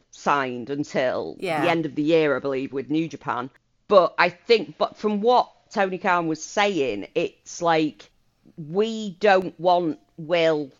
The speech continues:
Speaker 1: to be outside of this orbit.
Speaker 2: Mm,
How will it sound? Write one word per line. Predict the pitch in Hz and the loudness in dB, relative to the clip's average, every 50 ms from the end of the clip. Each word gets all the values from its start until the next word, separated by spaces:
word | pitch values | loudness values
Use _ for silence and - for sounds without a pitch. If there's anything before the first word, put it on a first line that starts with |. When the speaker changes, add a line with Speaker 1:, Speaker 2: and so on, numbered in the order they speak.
| _ - - | _ -12 -10
Speaker 1:
to | - 170 | -8 -4
be | - 165 156 151 151 147 - - - | -2 0 0 0 -2 -4 -2 0 4
outside | 160 160 165 160 - - - - 160 151 151 151 151 151 147 135 | 4 4 4 2 -4 -12 -8 -2 0 2 2 2 2 0 -2 -2
of | 147 143 143 131 135 - - _ _ _ _ _ _ _ _ - 120 - | -2 -4 -4 -4 -8 -16 -20 _ _ _ _ _ _ _ _ -18 -4 0
this | 123 - - - 175 | 0 0 0 0 0
orbit. | 156 147 147 147 143 - - - - - - | 0 2 0 0 -2 -4 -6 -6 -6 -8 -8
Speaker 2:
Mm, | 220 220 233 226 226 220 208 202 190 175 | -4 -2 -2 -2 -2 -2 -4 -4 -6 -8